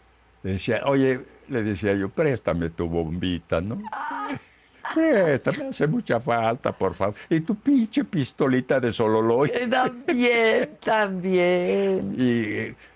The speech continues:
Speaker 1: cotorreábamos. Y lo, y pasaba el tiempo. Entonces, de, de repente yo presiento unas personas como, como a, a este David Ostrowski,
Speaker 2: Mm,
Speaker 1: que me
Speaker 2: que
Speaker 1: duele,
Speaker 2: también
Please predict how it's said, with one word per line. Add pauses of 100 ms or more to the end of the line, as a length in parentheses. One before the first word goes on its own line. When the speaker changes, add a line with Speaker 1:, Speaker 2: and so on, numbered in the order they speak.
(140)
Speaker 1:
cotorreábamos. (500)
Y
lo,
y
pasaba
el
tiempo.
Entonces, (720)
de,
de
repente
yo
presiento
unas
personas
como, (840)
como
a,
a
este (100)
David
Ostrowski,
Speaker 2:
Mm,
Speaker 1:
que
me
Speaker 2:
que
Speaker 1:
duele,
Speaker 2:
también